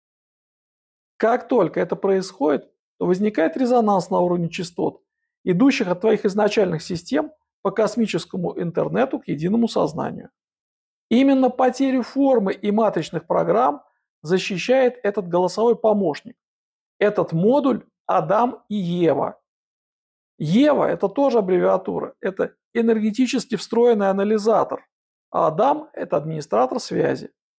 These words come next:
Самое сложное — отключить этот модуль и начать управлять процессом. Данный модуль нужно обучать,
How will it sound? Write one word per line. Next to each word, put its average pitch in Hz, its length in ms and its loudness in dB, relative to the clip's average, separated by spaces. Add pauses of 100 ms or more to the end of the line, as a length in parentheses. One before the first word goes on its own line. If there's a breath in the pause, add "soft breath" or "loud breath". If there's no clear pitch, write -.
(540)
Самое 269 420 2
сложное — 170 640 -4
отключить 233 580 -2
этот 170 260 -2
модуль 214 440 2 (260)
и 202 100 2
начать 202 440 2
управлять 175 480 0
процессом. - 580 -6 (1300)
Данный 247 440 0
модуль 226 480 -2
нужно 220 340 -4
обучать, 214 840 -2